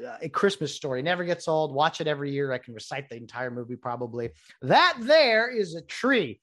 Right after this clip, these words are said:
uh, fragile with the box where they open up the major award, the major award with the,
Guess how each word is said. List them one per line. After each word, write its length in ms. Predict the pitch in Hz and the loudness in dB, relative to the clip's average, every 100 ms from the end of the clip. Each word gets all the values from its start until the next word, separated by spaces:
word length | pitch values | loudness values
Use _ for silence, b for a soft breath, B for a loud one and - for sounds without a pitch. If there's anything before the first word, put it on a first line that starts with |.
| _ _ _ | _ _ _
uh, 240 | - 143 135 | -6 -2 -4
fragile 880 | - 165 147 131 190 208 214 220 233 _ | -4 -6 -4 -4 0 4 4 4 0 _
with 160 | 139 143 | -12 -10
the 80 | 135 | -8
box 520 | 131 131 160 - - | -6 -4 -6 -10 -14
where 140 | 147 135 | -8 -6
they 100 | 127 | -6
open 260 | 151 139 | -6 -4
up 160 | 143 - | -6 -4
the 80 | 143 | 0
major 320 | 233 247 277 | 2 2 2
award, 460 | 262 269 277 262 233 | 4 4 4 0 -4
the 60 | |
major 320 | 240 269 226 | -4 -6 -4
award 340 | 247 233 220 185 | -4 -2 -2 -4
with 160 | 151 | -6
the, 180 | 143 123 | -8 -8